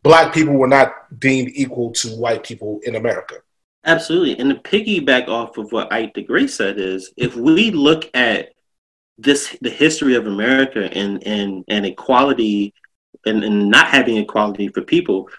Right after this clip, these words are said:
Speaker 2: we go back to two main groups, Native Americans, which have
Speaker 1: Yep.
Speaker 2: almost been almost extinct, and Black Americans. Native Americans who have been here longer than the European Americans that we know as Americans today,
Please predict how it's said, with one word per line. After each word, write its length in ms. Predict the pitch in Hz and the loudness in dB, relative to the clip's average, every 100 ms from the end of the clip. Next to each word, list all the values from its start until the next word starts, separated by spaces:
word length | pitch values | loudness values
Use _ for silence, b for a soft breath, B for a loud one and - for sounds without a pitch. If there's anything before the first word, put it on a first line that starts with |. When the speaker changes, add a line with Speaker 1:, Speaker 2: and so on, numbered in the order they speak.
| - | 2
Speaker 2:
we 140 | 143 185 | 6 8
go 220 | 196 156 | 8 8
back 260 | 143 123 | 6 2
to 160 | - 117 | 0 -4
two 600 | - - 180 180 180 165 | -2 0 2 4 4 2
main 320 | 123 127 131 | 4 4 4
groups, 480 | 110 110 87 - - _ | 2 0 0 -6 -14 _
Native 300 | 107 110 107 | 2 2 2
Americans, 640 | 90 92 113 - 214 - - - | -2 -2 -2 -2 -4 -6 -16 -10
which 200 | - - | -6 0
have 100 | - | 4
Speaker 1:
Yep. 120 | 160 254 | 6 6
Speaker 2:
almost 380 | 131 131 - B B - | 6 4 2 B B 4
been 220 | 139 113 - | 6 4 0
almost 340 | 117 135 - | 4 6 4
extinct, 440 | 113 - 151 156 - B - | -2 0 0 0 -4 B 0
and 160 | 131 110 | 0 2
Black 260 | 117 135 | 2 4
Americans. 580 | 135 117 107 101 101 - - B - | 2 2 0 -4 -6 -8 -12 B -4
Native 280 | 117 160 196 | 6 8 10
Americans 460 | 180 175 180 185 143 | 10 10 10 8 8
who 80 | 123 | 6
have 100 | 107 | 8
been 140 | 139 | 4
here 220 | 156 156 120 | 6 6 6
longer 420 | 107 131 160 156 | 6 6 6 4
than 400 | 139 131 123 117 | 6 6 4 2
the 80 | 107 | 2
European 580 | 123 139 - 143 151 | 6 4 4 2 4
Americans 520 | - 123 139 139 151 143 | 2 4 4 4 0 4
that 120 | 107 | 2
we 180 | 113 113 | 4 2
know 240 | 123 131 | 4 4
as 100 | 117 | 4
Americans 480 | 110 117 127 117 107 | 2 2 2 0 -4
today, 480 | 90 117 123 156 | 2 4 6 4